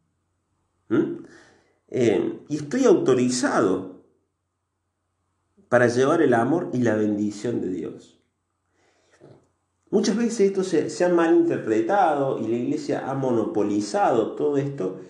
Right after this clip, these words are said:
en unas pocas personas, en los curas. Pero, pero acá el, los bautizados, los confirmados somos todos. Y si ya estamos confirmados, y si ya estamos bautizados, ya tenemos el Espíritu y podemos dar ese Espíritu a otros.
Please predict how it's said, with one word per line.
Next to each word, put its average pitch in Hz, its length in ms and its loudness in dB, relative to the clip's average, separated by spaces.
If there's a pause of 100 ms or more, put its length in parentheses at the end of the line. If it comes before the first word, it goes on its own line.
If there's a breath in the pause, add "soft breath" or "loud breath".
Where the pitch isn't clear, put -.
(160 loud breath)
en 120 140 -4
unas 143 220 0
pocas 160 320 0
personas, 117 560 0 (320)
en 104 100 -8
los 101 100 -6
curas. - 320 2 (1000)
Pero, 120 920 0
pero - 300 -2
acá 185 160 -2
el, 127 260 -2
los 123 140 0
bautizados, 117 760 2
los - 100 0
confirmados 160 460 -2
somos 147 260 -4
todos. - 480 -6 (340 soft breath)
Y 143 100 -8
si 139 180 0
ya 147 80 2
estamos 214 340 0
confirmados, 139 720 0
y 107 60 -2
si 120 140 -6
ya 208 120 -4
estamos 175 520 -2 (460 loud breath)
bautizados, 139 840 0
ya 214 160 0
tenemos 160 400 2
el 170 120 4
Espíritu - 600 -6 (180 loud breath)
y 165 100 -6
podemos 180 460 2
dar 196 160 2
ese 143 200 -2
Espíritu 160 440 -4
a 107 80 -6
otros. - 480 -14